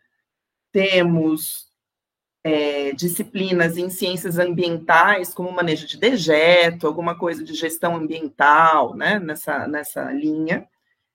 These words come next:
Temos ciências agronômicas, que são basicamente disciplinas de manejo de pastagem, né, de, de forragicultura e,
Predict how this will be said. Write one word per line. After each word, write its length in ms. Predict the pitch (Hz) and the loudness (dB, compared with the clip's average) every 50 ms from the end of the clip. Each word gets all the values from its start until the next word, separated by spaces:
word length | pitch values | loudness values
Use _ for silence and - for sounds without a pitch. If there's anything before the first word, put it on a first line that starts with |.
| _ _ _ | _ _ _
Temos 320 | - 269 294 302 302 - | 4 4 6 6 4 2
ciências 440 | - - 247 226 226 214 220 214 190 | 0 0 0 0 0 -2 -4 0 2
agronômicas, 1080 | 214 202 180 208 214 208 208 196 185 180 175 175 180 190 220 226 - 349 349 349 - - | 2 2 2 2 2 2 2 2 2 2 2 2 0 -2 -4 -4 -4 -6 -8 -8 -8 -10
que 140 | - 240 | -8 -8
são 340 | 220 - - 214 196 196 196 | -8 -4 0 0 0 0 0
basicamente 580 | 180 190 196 208 202 202 - 202 190 190 185 180 | 2 4 4 4 4 2 -2 -4 -4 -6 -8 -10
disciplinas 560 | 175 170 - - - - 175 175 170 170 165 | -10 -10 -8 -10 -8 -6 -4 -4 -2 -2 -2
de 80 | 170 180 | -4 -2
manejo 380 | 175 175 170 175 180 - - | -2 -2 0 0 -2 -6 -6
de 100 | - - | -8 -4
pastagem, 760 | - 170 160 - - - 147 - - 156 202 311 247 202 160 | -2 -2 -2 -2 0 4 4 6 6 4 2 0 -2 -2 0
né, 260 | 143 151 180 208 - - - | 0 0 0 0 -2 -8 -14
de, 380 | 185 156 151 147 143 139 135 | -10 -6 -6 -4 -4 -4 -6
de 120 | 139 - 165 - | -8 -10 -12 -6
forragicultura 1120 | - 180 170 165 165 151 156 156 - 185 156 - - - 165 170 185 208 214 196 160 143 | -2 0 0 0 0 -2 -4 -4 -6 -6 -8 -8 -10 -12 -10 -8 -6 -4 -2 0 0 0
e, 280 | 143 143 151 165 170 | 0 0 -2 -6 -6